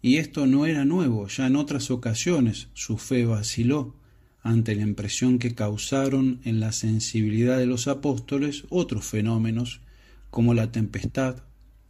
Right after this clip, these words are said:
que luego nuestro Señor con un gesto y algunas palabras calmó. Jesús quiere que nuestra fe sea correcta.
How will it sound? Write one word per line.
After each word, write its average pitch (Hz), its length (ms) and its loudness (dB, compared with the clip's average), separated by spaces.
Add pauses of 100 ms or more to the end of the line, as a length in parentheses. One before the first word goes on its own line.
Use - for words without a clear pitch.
(320)
que 113 140 0
luego 120 240 2
nuestro 131 320 2
Señor 139 400 0
con 123 160 2
un 113 140 2
gesto 120 640 -4
y 117 140 -2
algunas 107 360 0
palabras 101 540 -2
calmó. 85 440 -12 (1800)
Jesús 196 340 0
quiere 160 300 4
que 135 100 4
nuestra 113 340 4
fe 151 260 0
sea 131 560 0 (240)
correcta. 123 680 -2